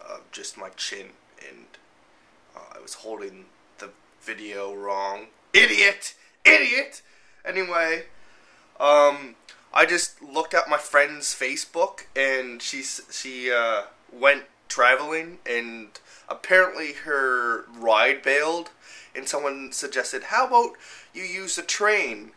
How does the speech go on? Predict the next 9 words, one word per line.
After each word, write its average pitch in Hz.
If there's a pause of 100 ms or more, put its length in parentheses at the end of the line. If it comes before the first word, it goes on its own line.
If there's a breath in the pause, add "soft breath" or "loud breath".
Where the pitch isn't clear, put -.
And, 123
uh, 123
she 139
responded 127
with 127
a 113
typo. 113
She 127
said, 110